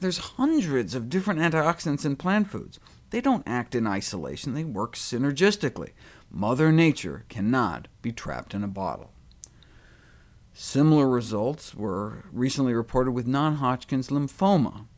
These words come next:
The more orac units in food we eat per day, the lower our cancer risk may drop. Though antioxidants are not greens, were particularly protective. Going from eating, like, one serving of green leafy vegetables per week to more like a serving per day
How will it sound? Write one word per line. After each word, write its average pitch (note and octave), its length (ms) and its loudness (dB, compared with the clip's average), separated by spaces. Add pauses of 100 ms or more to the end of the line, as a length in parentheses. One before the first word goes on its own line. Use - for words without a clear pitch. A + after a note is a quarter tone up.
(320)
The G#2 60 -4
more C#3+ 320 6
orac D3 520 2
units A2 360 -4
in A#2 100 -4
food G3 400 0
we B2 140 0
eat - 320 -6
per C#3 160 -2
day, F#3 320 -2
the A#2+ 140 -2
lower C3+ 500 2
our F3 120 2
cancer A2+ 480 -4
risk - 400 -8
may F#2+ 160 -4
drop. B2+ 540 2 (640)
Though A2+ 180 0 (140)
antioxidants C3+ 720 4
are B2 60 2
not C3+ 340 2
greens, A2+ 640 2
were A2 140 -2
particularly G2+ 800 -2
protective. - 720 -4 (640)
Going F3+ 280 8
from E3+ 200 0
eating, F3 260 2
like, C#3 220 2
one D#3+ 320 2
serving E3 440 4
of B2 120 0
green D#3+ 200 2
leafy D3+ 200 2
vegetables C3+ 420 0
per - 180 -4
week G3+ 460 -2
to D3+ 100 -2
more C#3+ 180 2
like B2 240 0
a - 60 -6
serving B2 380 -4
per G#2+ 160 -6
day B2+ 640 -2